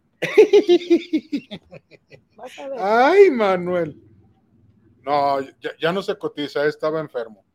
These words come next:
Speaker 1: Estaba
Speaker 2: Ay,
Speaker 1: enfermo.
Speaker 2: y en cuanto se alivió fue el canal cuarenta y cuatro.
Speaker 1: <laughs> ¿Qué te
Speaker 2: Ay,
Speaker 1: digo, comadre?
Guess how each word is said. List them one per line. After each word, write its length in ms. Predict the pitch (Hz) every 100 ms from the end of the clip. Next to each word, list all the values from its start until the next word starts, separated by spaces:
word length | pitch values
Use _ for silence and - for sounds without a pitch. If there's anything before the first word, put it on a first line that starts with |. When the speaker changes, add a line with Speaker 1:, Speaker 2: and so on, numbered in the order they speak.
| _ _ _ _
Speaker 1:
Estaba 380 | 113 - 135 147
Speaker 2:
Ay, 120 | 202
Speaker 1:
enfermo. 220 | 277 294 277
Speaker 2:
y 40 |
en 200 | 277 254
cuanto 240 | 277 254 269
se 100 | 269
alivió 280 | 262 269 285
fue 100 | 302
el 60 |
canal 260 | 311 294 277
cuarenta 380 | 302 277 254 233
y 60 |
cuatro. 380 | 240 240 233 196 _
Speaker 1:
<laughs> 80 | -
¿Qué 540 | - 339 - 339 - _ _ _ _ - - -
te 20 | - 381 370 277 294 247 156 220
Speaker 2:
Ay, 520 | 226 240 240 233 214 208
Speaker 1:
digo, 200 | 233 226
comadre? 260 | 190 220